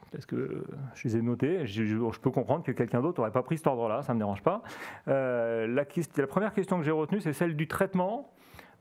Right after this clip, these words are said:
euh, quand, euh, la manifestation aura lieu sur une seule commune. Comment est-ce qu'on va faire ?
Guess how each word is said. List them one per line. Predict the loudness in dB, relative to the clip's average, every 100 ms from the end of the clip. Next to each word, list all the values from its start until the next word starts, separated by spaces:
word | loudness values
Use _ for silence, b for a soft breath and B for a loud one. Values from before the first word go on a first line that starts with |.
| -4
euh, | 0 0 -2 0
quand, | 0 0 -2 0
euh, | 0 2
la | 0
manifestation | 0 0 -2 0 0 2
aura | 2
lieu | 0 0
sur | -2 0
une | 0 0
seule | 0
commune. | 2 0 2 -2 -4 -6
Comment | -2 -2
est-ce | -2
qu'on | -2
va | -2
faire ? | 0 -2 -2 -2